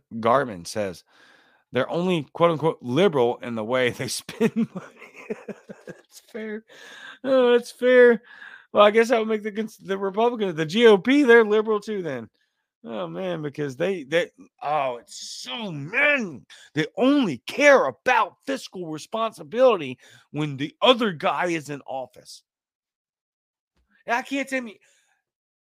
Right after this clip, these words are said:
I can't tell you how many excuses and conversations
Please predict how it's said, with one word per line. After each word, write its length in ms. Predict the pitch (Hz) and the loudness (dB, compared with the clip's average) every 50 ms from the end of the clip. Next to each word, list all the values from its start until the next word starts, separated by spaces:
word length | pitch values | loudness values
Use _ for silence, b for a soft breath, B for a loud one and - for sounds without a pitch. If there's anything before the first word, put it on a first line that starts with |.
| _ _ | _ _
I 140 | _ - - | _ -20 -16
can't 200 | - 143 135 - | -14 -14 -14 -14
tell 140 | - 139 139 | -14 -12 -12
you 160 | 131 120 120 | -12 -12 -12
how 200 | 110 135 147 143 | -8 -6 -4 -4
many 280 | 143 151 151 151 - - | -4 -4 -6 -8 -10 -12
excuses 800 | 120 110 - - - - - 156 165 165 151 - - 95 - - _ - | -16 -16 -18 -18 -18 -12 -8 -8 -6 -6 -8 -10 -14 -18 -20 -20 _ -20
and 140 | - 117 - | -20 -18 -12
conversations 760 | 131 156 151 143 127 123 - - 147 147 135 - 117 98 | -10 -8 -8 -8 -10 -12 -12 -12 -12 -12 -12 -12 -14 -16